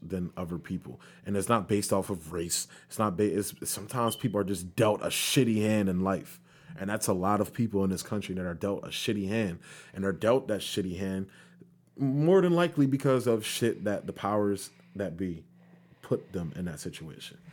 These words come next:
And it's like, whether that's black people, whether that's immigrants. Now, no, I am a proponent. I agree with Trump for the most part on immigration. I'm not gonna lie. I'm not saying that I hate immigrants. That's not what I'm saying at all.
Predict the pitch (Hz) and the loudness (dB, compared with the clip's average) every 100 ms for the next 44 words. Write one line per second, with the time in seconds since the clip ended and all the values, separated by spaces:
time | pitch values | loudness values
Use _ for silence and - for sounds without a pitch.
0 | - - - - 95 98 101 95 85 - | -20 -20 -20 -10 -8 -6 -2 -2 -2 -8
1 | - - - _ _ _ - 101 92 98 | -20 -20 -20 _ _ _ -6 -2 0 0
2 | 104 87 101 107 - - 90 82 90 90 | -2 -4 -4 -2 -2 -8 -10 -6 -6 -2
3 | 92 92 - - - - - - 110 107 | -2 -2 -4 -12 -16 -20 -20 -6 -2 0
4 | 87 85 - - 87 78 80 78 - - | -2 -6 -8 -10 -8 -6 -6 -8 -12 -20
5 | - - - - - 82 85 85 95 - | -20 -20 -20 -18 -8 -6 -4 -6 -8 -8
6 | 87 87 - - 85 82 82 85 - 87 | -6 -6 -8 -10 -10 -10 -10 -10 -10 -10
7 | 85 _ _ _ - 82 82 82 - 82 | -12 _ _ _ -12 -10 -8 -10 -12 -14
8 | 76 76 73 78 73 - - _ _ - | -12 -14 -14 -14 -16 -18 -20 _ _ -20
9 | - - - _ 67 64 57 50 50 50 | -20 -20 -20 _ -18 -16 -16 -16 -18 -20
10 | _ - - - - 95 107 104 - 107 | _ -20 -20 -18 -8 -2 0 0 0 0
11 | 104 101 95 85 85 - 98 98 95 87 | 0 0 -2 -2 -6 -4 -4 -4 -4 -6
12 | 76 73 - 80 87 82 82 - 87 85 | -8 -14 -14 -10 -10 -8 -10 -10 -10 -8
13 | 85 87 78 | -8 -8 -10